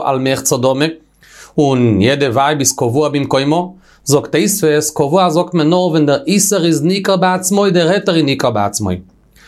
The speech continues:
אבער ער איז נישט ניכר, ווער ער בכלל דער איסר, מען ווייס בכלל נישט, ווער דער איסר, איז דאס נישט קבוע, דארף מען גיין נאך רוב. נאר וואס, מען האט אים געקאנצלט. האט געמאכט נישט די נארמאלע זאך, וואס שיקסט דער שליח אן אים זאגן, וואס ער ווייב צו מקדש זיין, גייסט דא אריין, אז ער מעשה,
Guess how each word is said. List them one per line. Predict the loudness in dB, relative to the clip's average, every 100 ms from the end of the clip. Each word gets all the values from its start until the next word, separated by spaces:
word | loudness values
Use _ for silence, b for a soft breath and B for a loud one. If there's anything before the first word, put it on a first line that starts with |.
| B B
אבער | -2 2 2 2
ער |
איז | 0 0
נישט | -2 0
ניכר, | 0 2 0
ווער | 0 0
ער |
בכלל | 0 0 -2 -2
דער | 0 0
איסר, | 0 -2
מען | 0
ווייס | 0
בכלל | 0 -2 -2
נישט, | -2
ווער | 0 0
דער | 0 0
איסר, | 0 0 -2 -4 b b _
איז | -4 -2
דאס | -2 -2
נישט | -2
קבוע, | 0 0 0
דארף | -2 -2
מען | -2
גיין | 0
נאך | -2
רוב. | 0 0 -2 -6 -12 _ _ _ _ B B B B
נאר | 2 2 2 0
וואס, | 0 -2 -6 -8 -2
מען | 0
האט | 0
אים | -2
געקאנצלט. | -2 -2 -2 -2 -4 -8 -16 _ _ _ B B
האט | -2
געמאכט | 0 0 0
נישט | 0 0
די | 0
נארמאלע | 0 0 0
זאך, | 0 0
וואס | 0 -2
שיקסט | -2 -4 -2
דער | -2 -2
שליח | -2 0 0 0
אן | 2
אים | 2
זאגן, | 2 0 0
וואס | 0 0 0
ער | 0 2
ווייב | 0
צו | 0
מקדש | -2 0 -2 0
זיין, | 0 -2 -4 B -2
גייסט | -2 0
דא |
אריין, | 0 2
אז | 0 0
ער | 0
מעשה, | 0 0 0